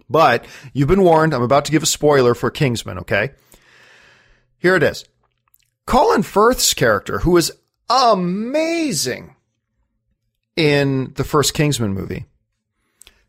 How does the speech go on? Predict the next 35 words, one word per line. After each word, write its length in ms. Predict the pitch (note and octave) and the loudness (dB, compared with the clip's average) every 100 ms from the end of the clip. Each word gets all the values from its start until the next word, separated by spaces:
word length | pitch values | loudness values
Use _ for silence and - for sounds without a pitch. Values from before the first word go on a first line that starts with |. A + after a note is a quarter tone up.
| - | -8
Colin 280 | F3 F#3 B3 | 0 0 0
Firth's 320 | F3 E3+ - | 0 0 -2
character 440 | - C3 B2+ E3 | 0 2 2 0
dies. 500 | D3 E3 C3+ - - - _ _ _ _ _ _ _ _ _ _ _ _ _ _ - | 0 0 0 -4 -10 -12 _ _ _ _ _ _ _ _ _ _ _ _ _ _ -2
And 140 | F#3 | 0
he 100 | A3+ | 2
was 160 | G3+ - | 0 0
fantastic. 600 | D#3+ B2+ F#3 F3 C#3+ B2 | 0 0 0 0 0 -2
I 20 | |
mean, 180 | C#3 G#3+ | -2 -2
I, 100 | E3+ - | -4 -6
I, 140 | C#3 - - - - - - | -10 -12 -18 -20 -20 -8 -2
look, 140 | F#3 F#3+ | 0 4
all 180 | G3+ | 4
due 140 | G#3+ A#3 | 4 2
respect 380 | F#3+ - F#3 D3 | 2 0 -2 -2
to 40 | |
Taron 260 | - E3+ D3 | 0 0 2
Egerton, 340 | E3 D3+ A2 | 0 0 -2
who 100 | A#2+ | -2
was 160 | C3+ - | -2 -2
fantastic 960 | - C#3 G#2 - - G3 F#3 - C3+ | -4 -4 -4 -10 -4 -2 0 -2 -4
in 60 | A#2+ | -4
that 160 | A2+ | -4
movie. 200 | A#2+ B2 | -2 -2
I 80 | A#2 | -2
cannot 380 | G#2 - F#3 E3 | -4 -2 0 0
wait 140 | D3 | 0
to 40 | C#3+ | -2
see 140 | - | -4
him 80 | B2+ | -4
in 60 | A2 | -4
the 40 | |
second 300 | - A#2 - | -4 -4 -6
one. 140 | - | -16